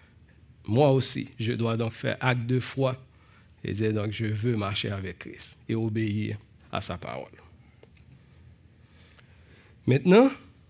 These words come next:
les enfants, on pourrait dire, donc, euh, il y avait quel âge ? Donc, en fait, comme on a dit tantôt,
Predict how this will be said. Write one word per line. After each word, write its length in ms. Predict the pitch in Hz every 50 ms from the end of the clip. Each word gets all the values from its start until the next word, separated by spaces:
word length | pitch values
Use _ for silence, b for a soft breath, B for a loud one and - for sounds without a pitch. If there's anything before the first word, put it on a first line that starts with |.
| - _ - _ - - -
les 300 | 117 143 151 151 127 165
enfants, 400 | 165 160 - - 190 208 214 160
on 80 | 143
pourrait 220 | - 156 156 151 147
dire, 300 | 143 165 170 180 175 151
donc, 220 | 139 135 127 -
euh, 140 | 123 120 120
il 60 | 117
y 80 | 117 120
avait 220 | 123 117 123 117
quel 220 | - 135 117 110 117
âge ? 500 | 120 131 139 143 139 131 113 107 - - -
Donc, 240 | 120 117 117 113 98
en 100 | 123 117
fait, 300 | 110 - 143 131 127 123 - - - B B B B B B B B B B B B - - - - - - 117 -
comme 200 | 147 143 143 143
on 120 | 139 135
a 100 | 135 127
dit 160 | 123 117 123
tantôt, 420 | 120 - 117 117 120 151 156 226